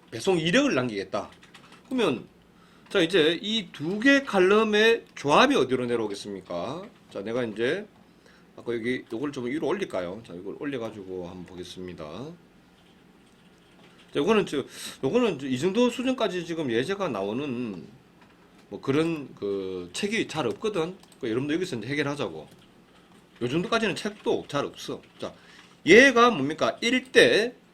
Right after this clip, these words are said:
다잖아. 하나에, 자, 이 백 번 주문에 만 십일 분 상품을 뭐 수량, 뭐 얼마에, 수량 얼마에 샀다.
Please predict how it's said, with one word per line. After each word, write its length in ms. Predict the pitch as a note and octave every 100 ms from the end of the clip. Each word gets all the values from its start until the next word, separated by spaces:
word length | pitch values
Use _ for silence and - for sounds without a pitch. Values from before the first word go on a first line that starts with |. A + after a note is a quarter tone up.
| - - - -
다잖아. 420 | F3+ A3 D3+ F2+ - - -
하나에, 640 | F3 A3 B3 F3 G#3+ A#3 - -
자, 180 | - F#2+ - _ _ _
이 360 | G#3 A#3+ B3 - _ _
백 160 | F#3+ F#3+
번 180 | A#3+
주문에 280 | F#3 E3+ D#3+
만 260 | B2 A#2 D#3
십일 240 | - E3+
분 180 | E3+ E3+
상품을 680 | E3 D3 D3+ D3 D3+ E3 D3+
뭐 240 | C3 B2
수량, 480 | A#2+ F3+ F3 E3+ -
뭐 160 | C3+ B2
얼마에, 560 | C3 D3+ E3+ D#3 D#3+ E3+
수량 240 | - E3 D3
얼마에 220 | D#3 E3+
샀다. 360 | E3+ G3 C3